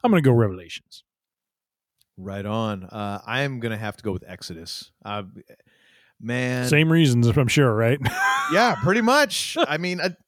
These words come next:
Speaker 2: Adama maneuver. Adama maneuver.
Speaker 1: Yeah.
Speaker 2: Pegasus. That's,
Speaker 1: It,
Speaker 2: that's
Speaker 1: it, it
Speaker 2: all
Speaker 1: just,
Speaker 2: I'm gonna say.
Speaker 1: it just doesn't compare. <laughs>
Speaker 2: No.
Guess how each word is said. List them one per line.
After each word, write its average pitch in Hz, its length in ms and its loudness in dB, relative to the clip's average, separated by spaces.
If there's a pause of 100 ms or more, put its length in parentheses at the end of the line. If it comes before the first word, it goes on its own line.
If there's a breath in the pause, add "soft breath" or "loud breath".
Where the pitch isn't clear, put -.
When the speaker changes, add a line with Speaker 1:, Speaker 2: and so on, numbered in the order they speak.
(120)
Speaker 2:
Adama 220 480 0
maneuver. 165 480 0 (140)
Adama 427 480 2
maneuver. 175 520 0
Speaker 1:
Yeah. 135 200 6
Speaker 2:
Pegasus. 123 400 2 (280)
That's, 156 280 2
Speaker 1:
It, - 20 2
Speaker 2:
that's 165 160 4
Speaker 1:
it, - 20 4
it 151 40 6
Speaker 2:
all 175 100 2
Speaker 1:
just, 147 380 4
Speaker 2:
I'm - 20 -4
gonna 90 60 -10
say. 117 200 -4
Speaker 1:
it 151 40 4
just 147 260 2
doesn't 139 340 4
compare. 110 560 0
<laughs> 640 920 0
Speaker 2:
No. 135 220 -4